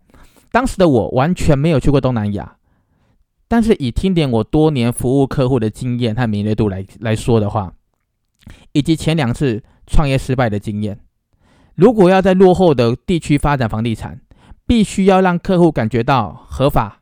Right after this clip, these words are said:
又合规，最好是连同合约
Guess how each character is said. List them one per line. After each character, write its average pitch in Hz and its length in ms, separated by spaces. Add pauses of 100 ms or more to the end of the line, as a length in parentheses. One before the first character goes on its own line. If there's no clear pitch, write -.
(120)
又 143 120
合 123 140
规， 120 320 (720)
最 226 240
好 123 180
是 123 300 (320)
连 135 360
同 123 300
合 135 320
约 143 320